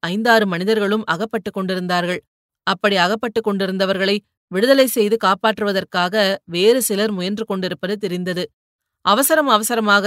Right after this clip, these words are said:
அவர்கள் முறிந்து கிடந்த கிளைகளை அப்புறப்படுத்திக் கொண்டிருந்தார்கள். "ஐயோ, அப்பா, இங்கே, அங்கே, சீக்கிரம்" என்பவை போன்ற குரல்கள் மழை சப்தத்தினிடையே மலினமாக கேட்டன. இவற்றையெல்லாம் விட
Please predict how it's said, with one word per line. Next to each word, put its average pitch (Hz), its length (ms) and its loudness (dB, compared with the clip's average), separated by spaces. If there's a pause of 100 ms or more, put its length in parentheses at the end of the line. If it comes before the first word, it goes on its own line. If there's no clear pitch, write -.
(160)
அவர்கள் 190 400 0
முறிந்து 208 380 -4
கிடந்த 196 320 -2
கிளைகளை 196 540 0
அப்புறப்படுத்திக் 214 720 -6
கொண்டிருந்தார்கள். 180 640 -2 (720)
"ஐயோ, 269 320 0 (600)
அப்பா, 285 260 6 (800)
இங்கே, 277 320 -2 (520)
அங்கே, 311 300 2 (560)
சீக்கிரம்" 285 500 0 (560)
என்பவை 220 420 0
போன்ற 208 380 -4
குரல்கள் 208 480 -2 (360)
மழை 208 280 2
சப்தத்தினிடையே 196 840 0 (140)
மலினமாக 214 720 0
கேட்டன. 190 380 -4 (800)
இவற்றையெல்லாம் 277 720 4
விட 226 160 6